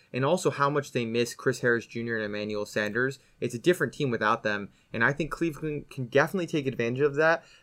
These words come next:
knowing how fired up they are. I mean, this is the first December games the Browns have played that have mattered in, like, eleven, twelve years. They're, they're fired up, and they need to win this game to stay alive as well. If they lose, I believe they're eliminated from the playoffs too.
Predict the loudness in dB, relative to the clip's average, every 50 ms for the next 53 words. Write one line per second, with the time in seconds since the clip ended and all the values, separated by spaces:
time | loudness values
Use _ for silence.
0 | _ _ _ 0 4 6 6 6 6 4 2 0 2 4 6 6 6 4 -2 2
1 | 6 6 8 8 8 8 6 4 4 6 6 8 8 6 4 2 2 0 0 -2
2 | 0 -4 2 2 2 0 2 4 4 4 4 4 -2 -8 -6 0 0 0 2 2
3 | 2 0 0 0 -2 -2 -2 -4 -4 -4 -6 -8 -10 -20 -20 -20 -20 -20 _ _
4 | _ -2 0 2 4 6 8 8 8 6 2 -4 -6 -4 0 0 0 2 2 0
5 | -2 -2 -6 -8 -8 -8 -8 -6 -2 2 4 4 6 6 4 4 4 0 -2 -2
6 | -2 -4 -4 -2 -4 -4 -4 -2 -2 -2 -2 0 -2 -2 -4 -4 -8 _ -2 0
7 | 2 2 2 0 0 -4 -10 -10 -10 -10 -12 -14 -14 -20 _ _ _ _ _ _
8 | _ _ _ 4 6 6 8 6 6 6 6 6 6 6 6 6 6 8 8 8
9 | 8 8 6 4 -2 -2 -2 -6 -8 0 4 4 4 4 2 0 -2 -2 -4 -2
10 | -2 0 0 0 0 0 -4 -4 -2 -2 -2 -2 -2 -4 -6 0 2 4 4 6
11 | 6 4 4 2 0 0 4 4 4 4 4 4 2 2 2 0 0 0 2 4
12 | 2 2 2 0 -2 -2 -2 0 2 4 6 6 4 4 0 -4 -2 -2 -2 -2
13 | -2 -4 -6 -6 -8 -8 -6 -4 -2 -2 -2 -2 -4 -6 -4 -2 0 0 0 -2
14 | -4